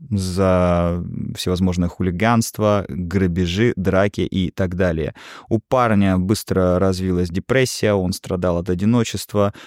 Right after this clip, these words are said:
татуировки заполонили его лицо, волосы были разноцветные, он вообще напоминал какого-то очень жёсткого неформала в смеси с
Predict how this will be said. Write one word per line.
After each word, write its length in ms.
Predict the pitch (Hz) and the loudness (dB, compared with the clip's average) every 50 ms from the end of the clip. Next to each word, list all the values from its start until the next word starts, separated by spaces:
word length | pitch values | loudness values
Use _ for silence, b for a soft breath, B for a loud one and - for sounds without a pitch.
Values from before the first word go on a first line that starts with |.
| B B _ | B B _
татуировки 840 | - 113 98 - 113 110 107 107 110 107 101 - - - 95 92 92 | -2 -2 0 2 2 4 4 4 4 2 0 -2 -4 -4 -2 -2 0
заполонили 680 | 87 92 92 - 98 95 95 95 98 101 98 95 92 | 0 -2 -4 -2 -2 0 2 2 2 2 2 2 2
его 400 | 92 90 90 95 90 90 92 92 | 0 0 0 0 0 0 0 0
лицо, 600 | 90 90 92 - - - - 131 123 120 117 117 B B B B B | 2 0 0 -2 -2 -2 0 2 4 2 2 0 B B B B B
волосы 480 | 104 101 107 104 98 95 - - 95 90 | 0 2 2 4 2 2 0 -2 -4 -2
были 320 | 87 101 98 92 92 92 | 0 0 2 2 4 2
разноцветные, 840 | 90 92 98 87 98 98 95 - - - 113 117 - - 101 92 92 | 2 2 2 2 2 0 0 0 -2 0 0 0 2 2 0 0 0
он 200 | 82 92 101 92 | 0 2 2 2
вообще 260 | 90 90 - - 113 | 0 0 -2 0 0
напоминал 640 | 104 95 87 - 95 95 92 95 101 107 113 113 113 B B B B B B _ | 0 0 0 0 0 2 2 4 4 4 2 2 0 B B B B B B _
какого-то 840 | - 104 - - - 113 110 101 104 95 - - 101 98 92 95 b b b b b _ | -4 -4 -4 -2 0 0 2 2 2 0 2 2 2 2 2 -2 b b b b b _
очень 360 | - 110 - - 104 104 - - | -2 -2 0 2 2 0 0 0
жёсткого 760 | 95 82 82 82 82 82 107 113 113 - - - 107 101 98 | -4 -6 -6 -6 -4 0 0 0 0 0 -2 -4 -2 0 0
неформала 840 | 98 101 104 101 - - 107 104 104 104 110 120 127 123 120 110 98 | 0 0 0 0 0 -2 -2 0 0 0 0 0 0 0 0 0 -2
в 60 | - | -2
смеси 500 | - - 107 98 104 107 101 - - 95 | -4 -2 -2 0 0 0 -2 -2 -6 -6
с 160 | 85 - - | -6 -6 -8